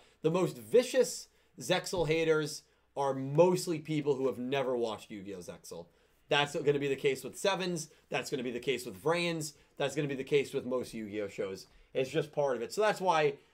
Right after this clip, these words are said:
I, I, I don't, I usually don't make videos like that. I mean, all the best to you, Dark Emperor. I hope I'm, I'll watch the video when it comes out.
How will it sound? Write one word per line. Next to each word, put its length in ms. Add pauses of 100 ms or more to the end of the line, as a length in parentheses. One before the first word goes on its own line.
(280)
I, 460
I, 100
I 20
don't, 200 (140)
I 120
usually 340
don't 220
make 260
videos 320
like 160
that. 160
I 80
mean, 280
all 200
the 100
best 340
to 40
you, 100
Dark 240
Emperor. 240
I 60
hope 240
I'm, 220
I'll 180
watch 260
the 100
video 280
when 100
it 120
comes 200
out. 240